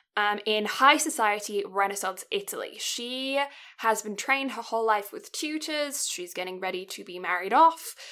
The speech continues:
She's a lower noble. She's not one of the higher ranking nobles, but she's a lower noble, and they're looking to kind of, you know, marry her up into society. But, um, I don't think it's a spoiler to say, <laughs> it happens very early in the first episode, that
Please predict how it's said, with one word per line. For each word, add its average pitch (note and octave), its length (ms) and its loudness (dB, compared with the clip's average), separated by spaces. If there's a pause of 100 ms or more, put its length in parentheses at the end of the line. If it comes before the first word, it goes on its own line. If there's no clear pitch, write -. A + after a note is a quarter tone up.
(160)
She's A3 400 -2
a A#3 100 10
lower C4 440 8
noble. D#4 420 0
She's B3+ 200 -8
not G3+ 160 -2
one G3+ 100 -2
of G3 40 -8
the G3 80 -4
higher G3+ 300 -2
ranking G#3+ 320 -6
nobles, G#3 280 -4
but B3+ 160 -8
she's D#4+ 160 -6
a D#4+ 40 0
lower A#3+ 240 2
noble, A3 420 0
and G3+ 420 -2
they're G#3 160 4
looking A3 420 -2
to G3+ 160 -8
kind G3 260 -6
of, F#3+ 180 -4 (500)
you C#4 120 2
know, G3 180 2 (380)
marry B3 400 8
her G#3+ 240 2
up - 260 2 (120)
into F#3+ 260 -6
society. C#3+ 640 -6 (120)
But, - 400 2 (460)
um, G3 360 -2
I A3+ 80 2
don't D4+ 360 2
think G4+ 160 2
it's F4 160 -2
a D#4+ 60 -2
spoiler E4 360 -4
to F4 120 -2
say, F4 180 4
<laughs> D#4 80 0 (180)
it A#3 180 0
happens B3 320 -2
very A3 220 4
early G#3 200 2
in F#3+ 60 -6
the G3 60 -6
first G3 240 -6
episode, F#3+ 380 -6 (340)
that G#3+ 360 2